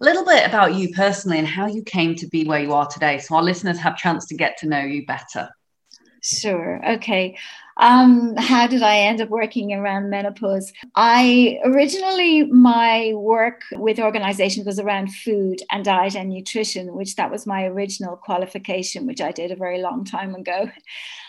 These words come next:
Speaker 2: Um, and I used to work with organization running healthy eating events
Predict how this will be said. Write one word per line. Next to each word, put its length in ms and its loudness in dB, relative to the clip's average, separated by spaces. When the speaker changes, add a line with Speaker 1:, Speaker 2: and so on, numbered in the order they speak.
Speaker 2:
Um, 240 4
and 160 2
I 60 4
used 300 2
to 60 -2
work 280 4
with 160 -2
organization 840 -2
running 360 -4
healthy 400 -2
eating 340 -4
events 840 -6